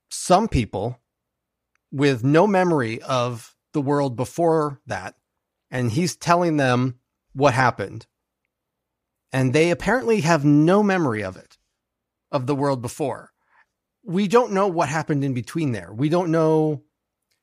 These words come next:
how he rebooted the world. We don't know what he told them. We don't have any of that information. And I, I don't know that we ever will, but I think that's really interesting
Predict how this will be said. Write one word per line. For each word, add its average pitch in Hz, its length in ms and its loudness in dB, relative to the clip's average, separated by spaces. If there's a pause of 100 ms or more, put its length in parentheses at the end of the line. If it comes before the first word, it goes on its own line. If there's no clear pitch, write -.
(220)
how 165 280 -2
he 170 160 0
rebooted 156 720 2
the 151 80 0
world. 151 520 0
We 147 140 -6
don't 160 200 -2
know 147 120 0
what 135 200 -2
he 117 120 -8
told 196 460 -2
them. 190 340 -2 (540)
We 156 100 -2
don't 214 120 4
have 175 160 4
any 180 180 4
of 170 80 2
that 156 120 6
information. 131 600 0
And 127 160 0
I, 131 240 2 (240)
I 147 80 0
don't 180 160 4
know 185 100 6
that 165 200 0
we 143 160 4
ever 127 200 2
will, 151 520 2
but 117 120 0
I 127 60 0
think 175 140 0
that's 165 180 -2
really 143 240 2
interesting 135 540 0